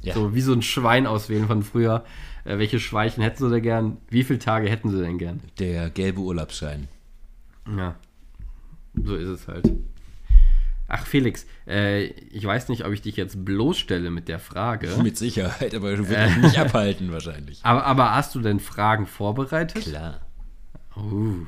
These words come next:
Speaker 1: Für letzte
Speaker 2: okay,
Speaker 1: Woche
Speaker 2: jetzt
Speaker 1: schon
Speaker 2: nicht
Speaker 1: nicht gemacht.
Speaker 2: Ja, hätte ich nicht erwartet, dass du, dass
Speaker 1: Ja,
Speaker 2: du
Speaker 1: aber nur aus schlechtem
Speaker 2: Mhm.
Speaker 1: Gewissen heraus, hab ich das gemacht.
Speaker 2: Ja, wollte grad sagen, dass du dir die Fragen, weil wir sind schon wieder fünfzig Minuten dran.
Speaker 1: Sind wir nicht. Du darfst immer verge-, also,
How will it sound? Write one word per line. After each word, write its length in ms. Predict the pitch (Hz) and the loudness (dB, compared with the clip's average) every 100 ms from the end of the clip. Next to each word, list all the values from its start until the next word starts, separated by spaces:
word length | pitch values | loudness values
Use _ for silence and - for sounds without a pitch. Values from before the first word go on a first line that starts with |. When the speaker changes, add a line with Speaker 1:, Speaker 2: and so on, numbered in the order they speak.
| - - | -14 -12
Speaker 1:
Für 100 | 82 | -4
letzte 220 | 101 113 | -2 -2
Speaker 2:
okay, 20 | |
Speaker 1:
Woche 60 | 82 | -4
Speaker 2:
jetzt 80 | - | -4
Speaker 1:
schon 100 | 82 | -4
Speaker 2:
nicht 80 | 78 | -6
Speaker 1:
nicht 80 | - | -6
gemacht. 360 | 80 73 - - - - - - | -8 -8 -12 -18 -20 -18 -20 -12
Speaker 2:
Ja, 120 | 101 104 | -4 -2
hätte 240 | 104 110 | 0 -2
ich 60 | 110 | -2
nicht 120 | 120 | -2
erwartet, 400 | 110 113 110 90 | -2 -2 -4 -10
dass 140 | 85 | -10
du, 180 | - 92 | -8 -6
dass 140 | 92 | -4
Speaker 1:
Ja, 80 | 90 95 104 | -2 -2 0
Speaker 2:
du 40 | |
Speaker 1:
aber 160 | 101 101 | 0 2
nur 200 | 110 110 | 2 0
aus 60 | |
schlechtem 300 | - 110 98 | -2 -2 0
Speaker 2:
Mhm. 40 | 98 | 0
Speaker 1:
Gewissen 280 | 92 - | -2 -4
heraus, 320 | 85 69 73 78 | -6 -6 -10 -12
hab 60 | |
ich 60 | 71 | -12
das 160 | 71 - | -14 -12
gemacht. 340 | 71 71 - - - - 107 107 - - | -12 -12 -16 -16 -16 -14 -12 -10 -10 -12
Speaker 2:
Ja, 260 | 92 90 90 | -8 -6 -6
wollte 160 | 90 - | -8 -10
grad 100 | - | -12
sagen, 220 | 87 92 107 | -10 -10 -14
dass 120 | - | -12
du 100 | 98 | -10
dir 180 | 95 95 | -8 -8
die 100 | 104 | -8
Fragen, 540 | - - 87 98 95 - - - - - | -10 -6 -2 -2 -4 -8 -16 -18 -20 -8
weil 140 | 95 | -6
wir 80 | 95 | -2
sind 160 | 107 135 | -4 -2
schon 160 | 104 | -2
wieder 320 | 107 110 98 87 | 0 0 -2 -6
fünfzig 500 | - 151 - 117 - | -6 -8 -6 -12 -6
Minuten 400 | 117 117 117 107 | -6 -6 -6 -6
dran. 320 | 110 113 98 | -4 -4 0
Speaker 1:
Sind 200 | 98 107 | 0 2
wir 100 | 104 | 2
nicht. 260 | 90 92 - | 0 -2 -4
Du 60 | |
darfst 200 | 90 92 | -4 -2
immer 120 | 113 | -4
verge-, 280 | 92 98 - | -4 -4 -6
also, 220 | 92 80 | -12 -12